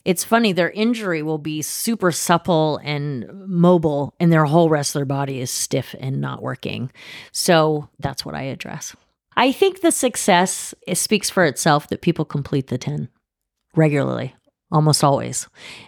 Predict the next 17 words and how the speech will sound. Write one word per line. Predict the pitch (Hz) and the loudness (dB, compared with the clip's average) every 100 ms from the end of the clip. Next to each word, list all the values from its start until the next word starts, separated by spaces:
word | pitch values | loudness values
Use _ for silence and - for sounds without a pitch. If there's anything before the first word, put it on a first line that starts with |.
| _ | _
and | - 156 151 147 - - _ 156 | 2 4 4 0 -4 -12 _ 0
they | 156 151 151 - - | 4 6 4 0 -4
are | 151 151 156 - 156 | -2 0 -2 -4 -4
happier | - 147 151 143 | -2 0 0 -2
for | - 143 | -2 -2
it, | 71 - _ _ | -2 -6 _ _
and | 147 147 147 | 0 2 4
they | 143 | 2
feel | - 160 147 | 4 4 4
better, | 131 143 143 175 175 _ _ _ _ | 2 0 -2 -4 -10 _ _ _ _
and | 147 147 | -2 2
they're | 151 | 4
more | 151 151 | 4 2
connected | - 160 143 147 | 2 0 0 -2
with | 143 | 0
their | 147 | 0
body, | 139 139 139 127 - | 2 2 4 2 0